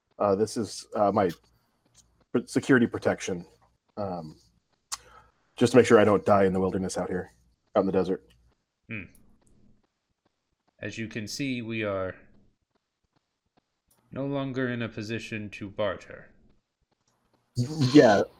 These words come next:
Speaker 1: I, I was actually more curious, uh, about your what you're doing here. <laughs> This doesn't seem like a, a normal
Speaker 2: Uh,
Speaker 1: position for you guys to be skulking around.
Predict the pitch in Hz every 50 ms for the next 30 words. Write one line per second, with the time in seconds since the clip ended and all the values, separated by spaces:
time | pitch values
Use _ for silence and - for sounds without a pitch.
0 | _ - 123 123 120 - 127 127 127 135 143 147 - 156 143 131 135 127 - -
1 | 139 127 127 123 - - - - 131 107 104 104 101 95 92 - - _ _ _
2 | _ _ _ _ _ _ _ _ _ _ - - - 110 107 113 104 110 104 101
3 | 90 - _ _ _ _ _ _ - - - - - _ _ _ - 98 98 107
4 | 113 113 120 147 190 - - - - 123 120 131 131 139 147 143 147 160 165 175
5 | 180 - _ _ - - - - - - _ _ _ _ _ - - - - -
6 | - _ _ _ _ _ _ - - - - _ _ _ - - _ _ - -
7 | - 139 127 127 123 117 - 123 120 120 113 107 - 107 95 90 - - _ _
8 | _ _ _ _ _ _ _ _ _ _ _ _ _ _ _ _ _ _ _ _
9 | _ _ _ _ _ _ _ _ _ _ - - _ _ _ _ _ _ - -
10 | - 101 98 101 107 113 110 110 107 101 92 - 113 98 - 101 - - 104 98
11 | 95 - - 104 101 101 104 101 98 - - 95 101 98 95 85 - _ _ _
12 | - - - - 123 117 - 104 101 101 98 98 95 95 90